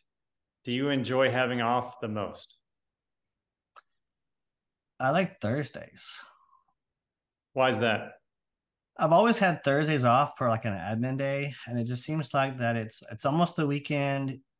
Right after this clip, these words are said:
Speaker 2: People are kinda more happy. Um, you can get in and get other appointments done. Um, you know, doctor's appointments are, seem like they're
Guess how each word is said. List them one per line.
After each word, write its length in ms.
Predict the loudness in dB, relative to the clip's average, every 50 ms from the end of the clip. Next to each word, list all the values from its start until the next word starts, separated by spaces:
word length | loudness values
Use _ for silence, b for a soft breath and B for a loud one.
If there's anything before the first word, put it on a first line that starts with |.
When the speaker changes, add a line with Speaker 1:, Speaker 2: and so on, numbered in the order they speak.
| _ _
Speaker 2:
People 280 | -10 -8 -6 -4 -6 -4
are 40 |
kinda 240 | -2 0 0 2 2
more 200 | 2 2 2 2
happy. 760 | 2 2 0 -2 -2 -2 -2 -2 0 0 0 -2 -2 -4 -6 -6
Um, 500 | -4 -2 -2 -2 -2 -2 -2 -4 -6 -8 _ _ -8
you 100 | -6 -2
can 160 | -2 -2 -2
get 160 | -2 -2 -2
in 100 | -2 -2
and 180 | -2 -2 -2 -2
get 220 | -4 -6 -8 -12 -18 -20 _ _ _
other 240 | -2 0 0 2 0
appointments 460 | 0 0 0 0 2 0 0 -2 -4
done. 560 | -2 0 0 2 2 0 0 0 -2 -2 -4 -8 b b b b b b _ _ -12
Um, 580 | -12 -10 -10 -10 -10 -10 -12 -12 -12 -14 -16 -20 _ _ _ _ _
you 80 | -2 -2
know, 200 | -2 -2 -6 -8 -10 _ -8 0
doctor's 360 | 2 2 2 2 0 -2 -2
appointments 440 | -2 0 0 2 4 4 4 4 2
are, 60 | -2
seem 260 | -4 -2 -2 0 2 2
like 180 | 2 0 0
they're 220 | -2 -4 -4 -4